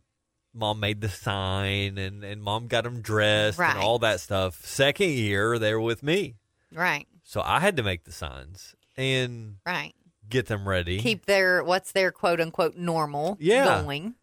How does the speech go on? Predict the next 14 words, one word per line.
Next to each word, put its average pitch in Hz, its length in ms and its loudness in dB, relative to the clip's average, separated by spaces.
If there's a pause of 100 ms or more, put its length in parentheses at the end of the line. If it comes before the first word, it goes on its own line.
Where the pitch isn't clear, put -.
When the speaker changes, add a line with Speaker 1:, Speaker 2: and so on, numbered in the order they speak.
(120)
Speaker 1:
And, 160 460 2
and 165 240 -2
so 208 540 4 (160)
from 208 400 0
them, 208 320 4
I 165 80 2
think 392 240 -2
it's 359 80 2
probably 165 340 2
like 151 320 4
any, 135 540 -4 (880)
any 180 300 2
family. 131 960 -2
Speaker 2:
Yeah. 151 300 -16